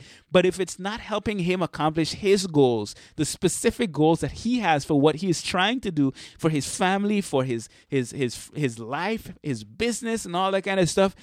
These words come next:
you need to say no. And then the last thing is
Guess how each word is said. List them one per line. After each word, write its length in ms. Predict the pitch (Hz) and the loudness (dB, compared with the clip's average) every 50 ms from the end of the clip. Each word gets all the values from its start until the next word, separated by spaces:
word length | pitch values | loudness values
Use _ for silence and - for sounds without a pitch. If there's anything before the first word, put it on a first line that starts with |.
| - - _ | -20 -12 _
you 120 | - 208 | 0 0
need 460 | 196 196 190 185 196 214 220 226 - - | 2 2 2 2 2 2 0 -2 -4 -4
to 140 | - 254 | -6 -4
say 480 | 233 - - - 208 180 190 190 202 196 _ _ | -4 -4 -2 -2 -2 0 0 -2 -4 -6 _ _
no. 560 | 160 151 156 156 170 214 208 202 170 95 - _ _ _ _ _ _ _ _ _ _ _ _ _ _ _ _ _ _ _ _ _ _ _ _ _ _ _ _ _ _ _ _ _ _ _ _ _ _ _ _ _ _ _ _ _ _ _ - | -8 -6 -4 0 0 0 0 0 -4 -8 -12 _ _ _ _ _ _ _ _ _ _ _ _ _ _ _ _ _ _ _ _ _ _ _ _ _ _ _ _ _ _ _ _ _ _ _ _ _ _ _ _ _ _ _ _ _ _ _ -4
And 180 | - 151 160 | -2 0 0
then 140 | 156 190 202 | 2 0 0
the 100 | 185 175 | 0 0
last 340 | 160 147 151 156 175 - - | 2 2 2 0 0 -4 -6
thing 160 | - 185 185 | -6 -6 -4
is 260 | 165 147 165 165 - | -2 -2 -4 -4 -6